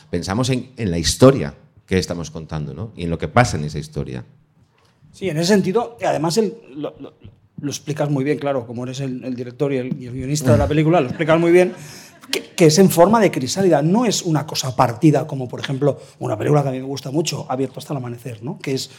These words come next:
Speaker 2: lo mismo, es una peli que va de una cosa, se parte por la mitad y acaba siendo otra, el esquema de Psycho, el esquema de Psicosis de Hitchcock, claro.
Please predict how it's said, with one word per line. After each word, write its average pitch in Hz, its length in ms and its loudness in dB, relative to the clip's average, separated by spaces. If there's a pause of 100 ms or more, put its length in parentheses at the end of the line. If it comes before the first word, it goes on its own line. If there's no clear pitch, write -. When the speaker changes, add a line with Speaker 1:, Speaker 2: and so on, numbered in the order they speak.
(160)
Speaker 2:
lo 131 180 4
mismo, 135 440 8
es - 200 -4 (280)
una 139 200 0
peli 156 400 8
que 156 120 0
va 143 160 2
de 156 80 6
una 160 280 4
cosa, 160 540 2 (140)
se - 260 6
parte 156 460 6
por 156 160 2
la 156 80 2
mitad 147 380 0 (360)
y 143 440 0 (140)
acaba 139 280 -2
siendo 135 260 -2
otra, 175 460 -2 (260)
el 127 120 -6
esquema 127 340 -8
de 117 80 -8
Psycho, 135 440 -6
el 143 100 -12
esquema 123 280 -10
de 123 60 -10
Psicosis 123 400 -10
de 117 120 -12
Hitchcock, 139 300 -8
claro. 139 240 -8